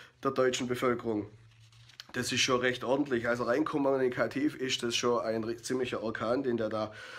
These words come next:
losgetreten hat. Und eigentlich hätte das gar nicht funktionieren dürfen, weil es ja immer heißt in den Social Medias, ver-,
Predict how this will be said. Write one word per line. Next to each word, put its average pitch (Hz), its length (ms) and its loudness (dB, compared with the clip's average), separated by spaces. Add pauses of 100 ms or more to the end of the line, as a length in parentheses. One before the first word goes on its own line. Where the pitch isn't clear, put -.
(200)
losgetreten 135 1000 2
hat. 120 220 -2 (340)
Und 214 320 8
eigentlich 165 720 4
hätte 123 240 2
das 123 220 0
gar 90 160 -2
nicht 104 160 -4
funktionieren 160 440 6
dürfen, 185 460 6 (800)
weil 202 420 6 (380)
es 123 200 0
ja 123 120 4
immer 175 400 2
heißt 147 460 0
in 131 100 -2
den 127 80 2
Social 120 360 -2
Medias, 139 680 0 (120)
ver-, - 340 -4